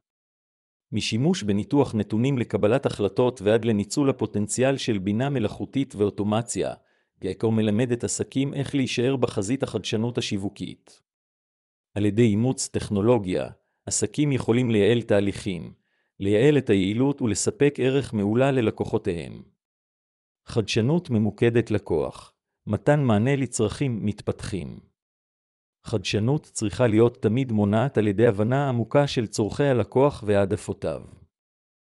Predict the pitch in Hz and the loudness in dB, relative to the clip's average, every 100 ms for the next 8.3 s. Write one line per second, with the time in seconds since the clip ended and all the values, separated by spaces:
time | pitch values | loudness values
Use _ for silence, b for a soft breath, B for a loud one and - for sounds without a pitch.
0 | _ _ _ - 107 95 156 170 110 117 | _ _ _ -8 -4 0 0 2 0 2
1 | 117 98 87 101 98 143 - 104 92 113 | 2 2 0 -4 -2 -2 -2 -2 0 -2
2 | 110 95 90 - 101 107 135 135 104 98 | -2 -2 -4 -4 0 0 0 -2 0 0
3 | 95 139 131 117 123 104 113 131 117 104 | 2 2 2 0 2 2 2 2 0 0
4 | 135 - 110 95 - 139 110 104 131 - | -2 -2 -2 -2 0 0 2 2 2 -2
5 | 98 98 104 117 127 120 - 107 110 101 | -4 -6 -4 -2 -2 -6 -6 0 2 4
6 | 101 127 107 104 95 107 - 147 107 101 | 2 0 0 0 0 -2 0 0 2 -2
7 | - 117 - 147 143 - 98 92 104 113 | -2 -4 0 2 2 2 -2 -2 -4 -4
8 | - 82 62 | -4 -6 -8